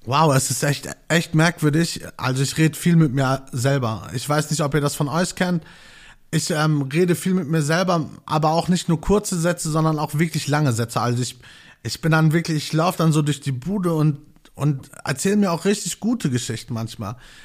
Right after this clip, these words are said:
Es kann auch sein, dass ich dann, also ich mach das eher so unterbewusst, dann wird's mir aber bewusst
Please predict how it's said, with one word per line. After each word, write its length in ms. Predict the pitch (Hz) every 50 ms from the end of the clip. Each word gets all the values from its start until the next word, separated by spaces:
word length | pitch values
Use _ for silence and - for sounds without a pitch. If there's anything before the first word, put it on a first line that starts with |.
| - - _ - -
Es 140 | 120 -
kann 160 | - - 175 175
auch 120 | 170 170
sein, 240 | - 185 170 175 175
dass 180 | 170 170 -
ich 100 | - 165
dann, 360 | - 180 160 160 156 135 82 - - - _
also 280 | - 147 151 151 160 156
ich 140 | 151 - -
mach 140 | 180 175
das 160 | - 180 156 -
eher 200 | 151 156 151 147
so 120 | 135 135
unterbewusst, 760 | 120 185 196 208 - 226 220 196 196 196 180 196 208 202 208 - - - - - - - - - _ _ _ - _ - - _ _ _ _ _ _ - _
dann 280 | - 165 202 214 202
wird's 260 | 180 214 202 208 - 202
mir 100 | 202 180
aber 200 | 170 160 165 151
bewusst 580 | 147 147 135 156 202 226 226 - - - -